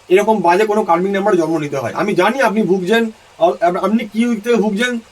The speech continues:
সেটা আমিও জানি এবং আপনিও জানেন। এবার মানানো অথবা কোনো লোককে বিশ্বাস করানো সেটা আমার কাজ নয় স্যার, আমি জানি, আমি শিখেছি। আমি আপনাকে ফ্রি অফ কস্টে বলে দিতে চাই, যাতে আপনি নিজের ভুলটাকে শুধরে নেন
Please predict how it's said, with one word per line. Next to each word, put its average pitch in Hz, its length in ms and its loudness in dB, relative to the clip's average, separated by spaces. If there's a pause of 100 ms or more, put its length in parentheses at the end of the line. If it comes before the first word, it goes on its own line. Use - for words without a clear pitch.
(160)
সেটা 202 140 0
আমিও 208 220 2
জানি 233 200 2
এবং 208 380 0
আপনিও 185 340 0
জানেন। 220 260 2 (240)
এবার 208 200 2 (200)
মানানো 208 500 0
অথবা 220 440 -2
কোনো 226 220 -2
লোককে 220 380 2
বিশ্বাস 214 360 -2
করানো 240 420 -4 (160)
সেটা 220 160 0
আমার 190 260 0
কাজ 165 180 0
নয় 147 180 -2
স্যার, 123 240 -4
আমি 202 200 0
জানি, 214 380 0
আমি 185 180 -2
শিখেছি। 214 320 -4 (300)
আমি 180 160 0
আপনাকে 208 240 0
ফ্রি 175 160 2
অফ 196 120 0
কস্টে 214 200 -2
বলে 175 160 4
দিতে 208 200 -4
চাই, 240 220 0 (220)
যাতে 175 300 0
আপনি 180 240 -2
নিজের 208 220 0
ভুলটাকে 185 380 0
শুধরে 170 280 -2
নেন 233 160 0